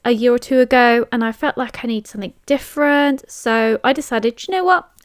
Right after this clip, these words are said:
I'll reread it." The last book's just come out. I can't remember currently, I can remember vaguely what happened in the first book, but I'd really like to reread the entire thing and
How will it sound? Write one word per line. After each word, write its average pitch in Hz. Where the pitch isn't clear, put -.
I'll 359
reread 269
it." -
The 240
last 311
book's -
just -
come 226
out. 214
I -
can't -
remember 302
currently, 254
I 285
can -
remember 453
vaguely 294
what 294
happened 320
in 302
the 302
first 302
book, -
but -
I'd 254
really 330
like 285
to 233
reread 294
the 214
entire 320
thing 214
and 202